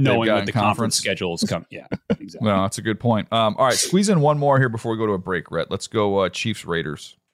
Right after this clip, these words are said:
Speaker 2: Yeah, Chiefs Raiders, interesting one. Um, I mean, boy, the,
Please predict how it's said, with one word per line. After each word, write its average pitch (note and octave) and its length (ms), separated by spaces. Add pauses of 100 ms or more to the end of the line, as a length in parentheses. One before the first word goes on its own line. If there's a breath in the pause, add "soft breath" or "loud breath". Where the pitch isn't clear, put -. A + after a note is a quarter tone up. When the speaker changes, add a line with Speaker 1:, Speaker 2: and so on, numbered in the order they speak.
(460)
Speaker 2:
Yeah, D4 180
Chiefs G#3+ 300
Raiders, G3+ 300
interesting G3+ 420
one. B2 260 (160)
Um, C#3 560
I D#3 100
mean, D3 360 (320 loud breath)
boy, F3 280
the, D3 160